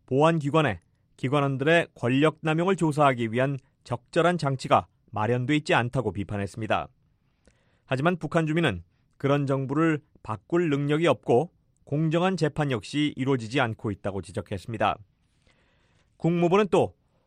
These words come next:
북한 당국이 북중 국경 감시와 경계를 강화해 탈북자들의 수가 급격히 줄고 있다고 지적했습니다.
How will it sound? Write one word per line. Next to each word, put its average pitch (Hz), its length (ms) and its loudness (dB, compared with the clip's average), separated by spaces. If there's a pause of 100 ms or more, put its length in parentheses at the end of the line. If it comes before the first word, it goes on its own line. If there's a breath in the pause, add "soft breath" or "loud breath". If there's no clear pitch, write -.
(120)
북한 175 280 0
당국이 170 500 2 (180)
북중 185 500 -6
국경 165 420 0
감시와 156 520 2
경계를 151 440 0
강화해 135 440 0 (360)
탈북자들의 175 640 0
수가 151 320 0 (140)
급격히 147 580 -4
줄고 170 360 0
있다고 117 260 0
지적했습니다. 98 760 -6